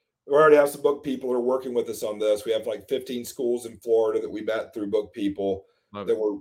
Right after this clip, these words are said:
Speaker 1: working with again. But the way we reach people is we run fundraisers. We partner with an organization.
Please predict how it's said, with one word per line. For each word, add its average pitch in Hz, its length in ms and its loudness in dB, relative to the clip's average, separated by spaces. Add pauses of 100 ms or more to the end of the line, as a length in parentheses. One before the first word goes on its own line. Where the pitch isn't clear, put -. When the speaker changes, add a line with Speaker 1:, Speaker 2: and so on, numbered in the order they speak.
Speaker 1:
working 123 320 -2
with 120 200 2
again. 107 720 0 (500)
But 131 280 2
the 131 80 -8
way 165 120 6
we 185 160 6
reach - 280 2
people 143 460 0
is 120 160 -4
we 147 120 -2
run 170 280 4
fundraisers. 87 680 -2
We 95 320 -6
partner 120 300 -2
with 127 120 -2
an 120 60 -4
organization. 135 720 2